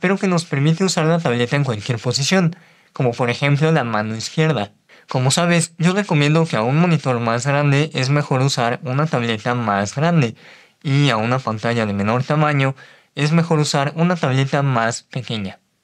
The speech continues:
Pero como esta tableta se encuentra justo a la mitad de tamaño,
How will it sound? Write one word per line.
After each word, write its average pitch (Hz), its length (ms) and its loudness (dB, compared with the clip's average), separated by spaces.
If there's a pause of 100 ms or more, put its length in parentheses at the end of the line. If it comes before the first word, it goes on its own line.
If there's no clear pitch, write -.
(200)
Pero 156 200 0
como 180 240 2
esta 220 180 -2
tableta 160 400 0
se 165 120 0
encuentra 135 520 0
justo 165 380 -2
a - 20 0
la 214 80 2
mitad 143 300 0
de 147 80 2
tamaño, 165 500 2